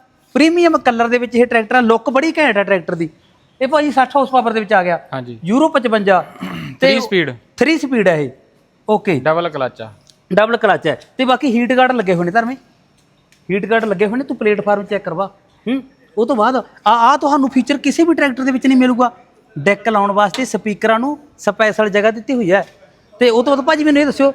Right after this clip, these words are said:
Speaker 1: ਵੀ ਇਹਦੀ ਡੀਜ਼ਲ ਦੀ ਜਿਹੜੀ ਕੰਪੈਸਿਟੀ ਹੈ ਟੈਂਕੀ ਦੀ ਕਿੰਨੀ ਕੁ ਆ?
Speaker 2: ਇਹਦੀ ਹੈਗੀ ਆਪਣੀ ਪਚਵੰਜਾ ਲੀਟਰ।
Speaker 1: ਪਚਵੰਜਾ ਲੀਟਰ ਦੀ।
Speaker 2: ਹਾਂਜੀ, ਪੰਜਾਹ ਤੋਂ ਪਚਵੰਜਾ।
Speaker 1: ਇਹ ਆਪਾਂ ਭਰਾ ਕੇ ਦੇਣੀ ਆ?
Speaker 2: ਹਾਂਜੀ।
Speaker 1: ਭਰਾ ਕੇ ਦੇਣੀ ਆ ਮਿੱਤਰੋ, ਚਾਹੇ ਸਾਰੇ ਵੱਡ ਵਡੇਰਿਆਂ ਦੇ ਨਾ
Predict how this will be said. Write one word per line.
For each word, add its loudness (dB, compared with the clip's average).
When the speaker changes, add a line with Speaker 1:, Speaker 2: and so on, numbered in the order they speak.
Speaker 1:
ਵੀ 2
ਇਹਦੀ 2
ਡੀਜ਼ਲ 2
ਦੀ -4
ਜਿਹੜੀ -4
ਕੰਪੈਸਿਟੀ 0
ਹੈ 4
ਟੈਂਕੀ -2
ਦੀ 0
ਕਿੰਨੀ 0
ਕੁ -2
ਆ? 0
Speaker 2:
ਇਹਦੀ -8
ਹੈਗੀ -6
ਆਪਣੀ -8
ਪਚਵੰਜਾ -6
ਲੀਟਰ। -10
Speaker 1:
ਪਚਵੰਜਾ 2
ਲੀਟਰ -2
ਦੀ। 0
Speaker 2:
ਹਾਂਜੀ, -8
ਪੰਜਾਹ -6
ਤੋਂ -14
ਪਚਵੰਜਾ। 0
Speaker 1:
ਇਹ 4
ਆਪਾਂ 0
ਭਰਾ 2
ਕੇ -4
ਦੇਣੀ -2
ਆ? -10
Speaker 2:
ਹਾਂਜੀ। -8
Speaker 1:
ਭਰਾ 2
ਕੇ -2
ਦੇਣੀ 0
ਆ 0
ਮਿੱਤਰੋ, 0
ਚਾਹੇ 4
ਸਾਰੇ 2
ਵੱਡ 0
ਵਡੇਰਿਆਂ 2
ਦੇ -4
ਨਾ -4